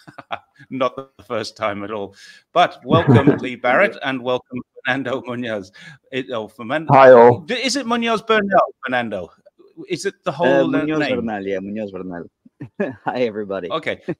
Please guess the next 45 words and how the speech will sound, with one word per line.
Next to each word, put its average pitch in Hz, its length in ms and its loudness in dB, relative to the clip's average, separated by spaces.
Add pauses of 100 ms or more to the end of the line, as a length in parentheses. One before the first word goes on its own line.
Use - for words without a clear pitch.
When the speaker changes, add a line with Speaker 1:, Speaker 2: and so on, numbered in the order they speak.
Speaker 1:
Fernando 147 340 -6
Munoz 143 340 -6
Bernal 143 420 -4
and 139 240 -6
Speaker 3:
<laughs> 135 80 -8
Speaker 1:
Lee 135 180 -6
Barrett, 143 440 -2
very 120 160 -10
simple 123 340 -12
name 120 240 -10
for 120 140 -18
me 127 140 -10
to 120 120 -16
remember. 135 480 -8 (380)
Welcome 117 420 -8
to 120 360 -12 (240)
Jerry's 120 320 -6
Take 127 300 -8
on 113 140 -10
China, 143 400 -6
which 127 220 -10
is 117 140 -14
a, 117 240 -14
a 113 80 -14
great 131 480 -8
show 107 400 -12
for, 110 560 -10
uh, 101 340 -10
you 104 440 -12
two 156 300 -8
guys 117 440 -6
to 113 140 -18
join 113 460 -12
me 127 220 -6
and 110 200 -10
help 117 200 -10
me 113 180 -12
enormously. 104 600 -10 (280)
So 104 260 -10
thank 120 280 -8
you 110 80 -12
both 110 300 -8
for 104 160 -14
joining 104 480 -10
me. 87 140 -16